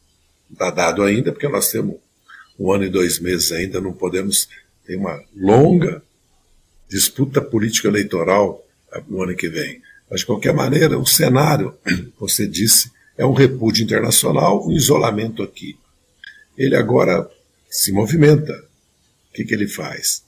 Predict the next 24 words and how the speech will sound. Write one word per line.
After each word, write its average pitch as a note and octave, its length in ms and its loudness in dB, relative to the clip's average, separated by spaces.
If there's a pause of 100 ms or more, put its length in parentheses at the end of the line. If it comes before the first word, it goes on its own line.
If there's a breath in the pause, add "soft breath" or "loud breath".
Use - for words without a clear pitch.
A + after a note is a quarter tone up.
(280)
Ele G2 200 -10
traz G#2 420 -2
o G#2 80 -6
P A2 120 -8
L F#2+ 540 -4 (140)
pro F#2 100 -12
Fundo G2+ 260 -8
Nacional F#2+ 420 -4
de F#2 80 -10
Desenvolvimento F2 340 -10
da F2+ 80 -10
Educação, G#2+ 640 0
ou D3+ 80 -2
seja, F#2 260 -4
pro - 180 -16
centro A#2+ 640 0
do G#2+ 100 -4
maior G#2 340 2
orçamento, F#2 580 -2
dos E2+ 200 -16
maiores G#2 220 -4
orçamentos F2+ 280 -2
do - 40 -20
país. E2 580 -4